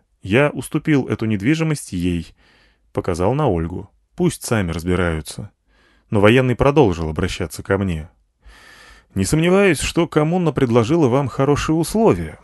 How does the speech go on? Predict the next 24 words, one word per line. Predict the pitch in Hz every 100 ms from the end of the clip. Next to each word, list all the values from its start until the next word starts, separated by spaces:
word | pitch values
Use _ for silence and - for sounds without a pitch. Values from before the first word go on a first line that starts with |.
| _
но | - 113 143
Комспас | - 151 - 127 127
предложит | - - 160 123 113 156
больше». | 165 143 98 - 110 82 _ _ _ _ _ _
«Я | - 90
разве | 107 98 113
объявлял | - 98 104 107 110 -
аукцион?» | 107 104 - 113 131 156 160 _ _ _ _ - - - - _
«Если | - 82 151 170
коммуна | 151 160 180 165
добьётся | 123 117 131 156 127
своей | - 131 120
цели, | - 160 170 87 - _
то | 139 139
вы | 120
потеряете | 165 135 131 131 127 117
всё, | - 160
что | - 123
вам | 120 117
было | 120 113
обещано, | 104 127 98 - 80 - _ - _ _ _
и | 120
многое | 117 107 92 104
другое. | 131 160 117 90 117 87